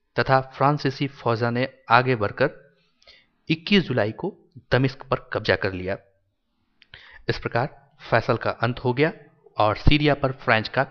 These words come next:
कब्जा हो गया। अरब राष्ट्रीयता की आशाएं धूल धूसरित हो गई और फ्रांस में दमनकारी शासन की स्थापना कर दी गई। जनरल गुरोद सीरिया का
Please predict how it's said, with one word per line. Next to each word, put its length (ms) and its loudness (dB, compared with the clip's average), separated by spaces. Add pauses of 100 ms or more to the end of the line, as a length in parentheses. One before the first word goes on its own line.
कब्जा 240 -2
हो 160 -12
गया। 180 -10 (1400)
अरब 240 4
राष्ट्रीयता 580 2
की 220 -6
आशाएं 420 0 (340)
धूल 320 0
धूसरित 400 -4
हो 60 -8
गई 200 -6 (800)
और 160 0
फ्रांस 440 0
में 160 -2 (360)
दमनकारी 640 0
शासन 360 0
की 300 -6
स्थापना 380 -4
कर 160 -8
दी 120 -10
गई। 180 -10 (1120)
जनरल 320 4
गुरोद 420 -4 (180)
सीरिया 440 0
का 180 -2